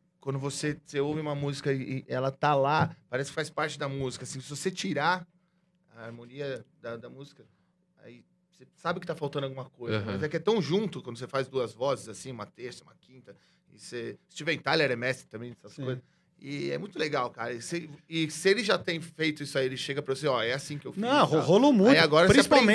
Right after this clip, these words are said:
Speaker 1: a
Speaker 3: Principalmente
Speaker 1: fazer, né?
Speaker 3: onde eu tive que dar um, um, um, um boost nisso foi na gravação do D V D ao vivo, de quinze anos, em dois mil e quatorze. Que eu meio que fiquei responsável meio que por todas as paradas.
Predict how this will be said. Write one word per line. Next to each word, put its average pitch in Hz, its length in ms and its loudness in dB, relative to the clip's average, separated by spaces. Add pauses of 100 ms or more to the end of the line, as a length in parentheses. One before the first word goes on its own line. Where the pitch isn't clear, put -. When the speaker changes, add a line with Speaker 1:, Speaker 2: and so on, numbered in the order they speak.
(120)
Speaker 1:
a - 0 -
Speaker 3:
Principalmente - 80 6
Speaker 1:
fazer, 196 380 6
né? 170 180 -4
Speaker 3:
onde 208 220 6
eu 220 60 6
tive 233 220 0
que 190 140 0
dar 170 180 8
um, 185 140 6
um, 165 200 2
um, 160 480 0 (120)
um 139 100 0
boost 202 320 2
nisso 185 200 4
foi 208 100 2
na 196 80 6
gravação 190 320 4
do 190 60 2
D 185 120 2
V 180 60 -2
D 185 80 4
ao 220 80 4
vivo, 196 300 0
de 143 100 -4
quinze 170 240 2
anos, 175 180 4
em 180 80 0
dois 180 140 -2
mil 180 120 -2
e - 20 -12
quatorze. 180 500 -4 (580)
Que - 120 -4
eu - 20 2
meio 127 140 -2
que - 60 -16
fiquei 131 140 -8
responsável 139 440 -2
meio 147 160 2
que - 80 -20
por 170 180 -8 (180)
todas 175 240 4
as 175 120 0
paradas. 190 460 6